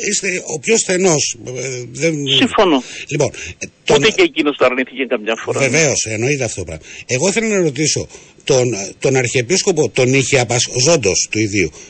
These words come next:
Speaker 1: τον είχε απασχολήσει το κομμάτι διαδοχής του;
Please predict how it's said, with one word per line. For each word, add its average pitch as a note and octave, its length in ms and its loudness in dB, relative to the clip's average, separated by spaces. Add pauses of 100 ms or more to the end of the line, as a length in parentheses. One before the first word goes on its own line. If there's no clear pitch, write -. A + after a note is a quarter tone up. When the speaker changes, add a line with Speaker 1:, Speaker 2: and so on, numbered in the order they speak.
(140)
Speaker 1:
τον B2+ 180 4
είχε C3+ 220 2
απασχολήσει A#2+ 680 0
το A#2+ 100 0
κομμάτι A#2+ 420 2
διαδοχής A#2 560 2
του; D2 140 -10